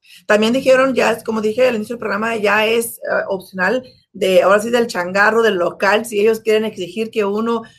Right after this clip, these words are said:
use la máscara o no, pero ya el moratorium ya está aquí, eh, de que también no tienes que utilizar la máscara. Es, ah, cuestión de cómo tú te sientas más cómodo, y al mismo tiempo es también cuestión de, este, am, de, del local, si quieren exigir que la uses o no.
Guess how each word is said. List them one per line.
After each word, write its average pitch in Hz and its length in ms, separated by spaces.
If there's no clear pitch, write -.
use 220 240
la 196 140
máscara 202 440
o 180 80
no, 247 220
pero 190 220
ya 196 260
el 220 100
moratorium 220 440
ya 214 100
está 208 160
aquí, 226 340
eh, 180 220
de 175 100
que 175 100
también 190 300
no 202 80
tienes 208 220
que 214 60
utilizar 180 320
la 185 80
máscara. 240 500
Es, 214 400
ah, 175 240
cuestión 180 440
de 220 100
cómo 180 240
tú 233 80
te 247 80
sientas 233 240
más 208 340
cómodo, 202 480
y 196 60
al 185 60
mismo 220 200
tiempo 226 260
es 214 140
también 214 220
cuestión 208 680
de, 185 280
este, 180 440
am, 160 480
de, 175 240
del 170 220
local, 180 420
si - 100
quieren 185 340
exigir 185 360
que 185 80
la 170 140
uses 175 140
o 165 80
no. 262 180